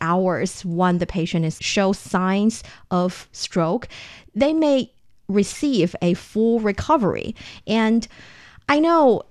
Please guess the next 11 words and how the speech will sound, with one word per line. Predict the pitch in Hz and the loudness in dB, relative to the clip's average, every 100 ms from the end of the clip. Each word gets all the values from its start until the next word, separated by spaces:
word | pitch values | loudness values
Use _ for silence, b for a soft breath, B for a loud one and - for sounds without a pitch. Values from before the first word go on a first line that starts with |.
| - - | -4 0
it | 254 | 0
sounds | - - 233 226 233 | -2 -2 2 2 0
like | 196 170 104 - - | -2 -2 -4 -6 -6
this | 180 196 208 - - - | -2 0 0 -2 -12 0
is | 226 - | 0 2
not | 208 202 190 | 2 2 0
that | 170 175 180 | -2 -2 -4
relevant | - 175 185 208 233 | -2 0 2 2 0
to | - 190 | -2 -2
the | 185 | -2
topic, | - - - 196 214 | -4 -4 0 0 -2